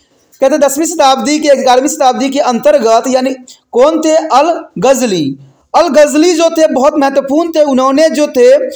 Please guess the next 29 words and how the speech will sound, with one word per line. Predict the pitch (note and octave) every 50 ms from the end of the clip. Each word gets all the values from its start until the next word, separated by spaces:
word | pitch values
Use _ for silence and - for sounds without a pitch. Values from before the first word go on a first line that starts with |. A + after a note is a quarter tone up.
| - - - _
काफ़ी | - B3+ C4 C4 - E4
महत्वपूर्ण | D#4+ D4 C#4+ C#4 C#4 D4 D4 D4+ D4+ D#4+ F4+ F#4+ F4+
दिया। | E4 D4+ C4+ A3 F#3+
उन्होंने | G3+ A#3+ C#4 D4 D4+ D#4+
बताया | D4+ D#4 B3+ C4 C4 B3 A#3+ C4 C#4+ B3+ A#3+ B3+ C4+ C#4 - - - - - - _ _ -
कि | C4 D4
इस, | D4+ D4+ - - - _ _ _ _ _
कि | -
सर्वोच्च | A#3+ - D4+ D4 D4+ D4+ F4 -
सत्ता | - D4 C#4 D4+ D4+ C#4
यानी | C#4 C#4 C#4 C#4+ C#4
पैगंबर | C#4 B3+ A3 B3+ C#4 C#4+ C#4 D4+ C#4
साहब | C#4 - C#4+ B3+ C4 D4 D#4 B3+
के | - D4
महत्व | C4 A#3 A#3 A#3+ C#4+ D4+ D#4 D#4+ C#4 C4 G#3 E3 - - - - _ _ -
और | C4+ D4
उनके | D4+ D#4 D#4 E4+
नियमों | E4 D4 C#4+ C#4+ D#4
के | E4 E4+ D#4
पालन | - C#4+ C#4+ D4+ E4
पर | E4 F#4
बल | E4+ B3+ C#4 D#4 F4+ F4+
देने | F#4 F4+ F4+ F4+ F4+
के | - F4+ E4+
लिए | D#4+ D#4 E4
उन्होंने | E4 D#4+ D#4 D#4 D#4
काफ़ी | D#4 D#4 C#4 C#4+ C#4 D#4
लोगों | D#4 D4 C#4+ C#4 C4+
को | C#4 D4 D#4 E4 B3+ -